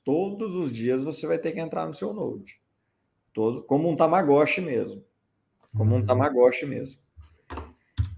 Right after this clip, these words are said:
Speaker 2: E
Speaker 1: As
Speaker 2: lá,
Speaker 1: ferramentas, assim, de automação ainda não são, ainda não são,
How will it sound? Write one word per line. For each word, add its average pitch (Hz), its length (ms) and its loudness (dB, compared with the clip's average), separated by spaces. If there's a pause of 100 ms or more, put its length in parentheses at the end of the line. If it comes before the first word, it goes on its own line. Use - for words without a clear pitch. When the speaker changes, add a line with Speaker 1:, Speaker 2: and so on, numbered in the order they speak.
(420)
Speaker 2:
E 110 100 -2
Speaker 1:
As 135 140 10
Speaker 2:
lá, 131 80 10
Speaker 1:
ferramentas, 165 760 6
assim, 127 460 2
de 117 80 2
automação 147 880 4
ainda 156 320 2
não 170 240 2
são, 208 600 0 (920)
ainda 151 300 4
não 185 220 2
são, 170 600 2